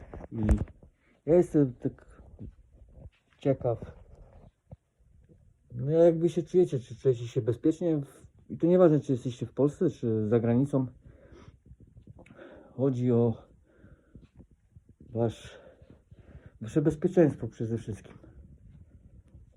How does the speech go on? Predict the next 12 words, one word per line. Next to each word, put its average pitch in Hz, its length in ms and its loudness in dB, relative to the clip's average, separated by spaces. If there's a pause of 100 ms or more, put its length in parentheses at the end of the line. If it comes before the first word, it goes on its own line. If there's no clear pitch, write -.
(1800)
Jest, 180 520 -10 (640)
jakbyście 120 460 -2
mogły 131 480 2
się 131 180 -2
wypowiedzieć 127 520 2
na 131 120 4
ten 127 220 0
temat, 135 420 2 (500)
albo 120 120 -2
chciałybyście 127 580 0
pogadać, 139 640 2
to 123 340 -4